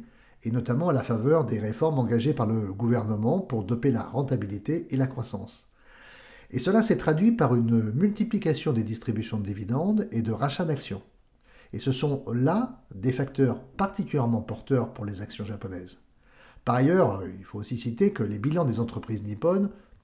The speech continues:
sont bien sûr extrêmement solides. Les entreprises japonaises disposent en fait de trésoreries qui sont réellement pléthoriques.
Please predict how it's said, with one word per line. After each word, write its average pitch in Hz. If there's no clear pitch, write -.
sont -
bien 113
sûr 165
extrêmement 135
solides. 131
Les 104
entreprises 117
japonaises 131
disposent 117
en 110
fait 156
de 120
trésoreries 120
qui -
sont 110
réellement 127
pléthoriques. 131